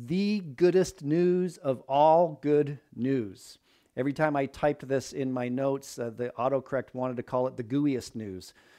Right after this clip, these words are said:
of all good news. And I had to say, "No, no, no, it's the goodest news of all good news." And I'll give you a hint. It's about Jesus.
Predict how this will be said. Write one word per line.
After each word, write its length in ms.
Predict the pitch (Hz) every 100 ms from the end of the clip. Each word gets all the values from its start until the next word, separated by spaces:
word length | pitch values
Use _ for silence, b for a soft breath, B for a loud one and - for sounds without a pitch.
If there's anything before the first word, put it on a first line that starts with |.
| b -
of 100 | 117
all 200 | 110 110
good 220 | 110 98
news. 320 | 104 95 95
And 100 | 110
I 80 | 107
had 200 | 113 113
to 80 | 110
say, 160 | 131
"No, 180 | 151 185
no, 120 | 175
no, 200 | 156 113
it's 260 | 127 135 -
the 100 | 127
goodest 540 | 113 113 160 151 -
news 440 | 120 117 107 110 - b b b -
of 140 | 120
all 520 | - 117 123 127 120 123
good 220 | 123 110
news." 300 | 113 104 90
And 80 | 123
I'll 80 | 123
give 180 | 139
you 80 | 139
a 40 | 113
hint. 320 | 131 90 _ _ _ _ _
It's 440 | 127 - - - _ _ _ _
about 280 | - 117 -
Jesus. 580 | 120 120 117 113 -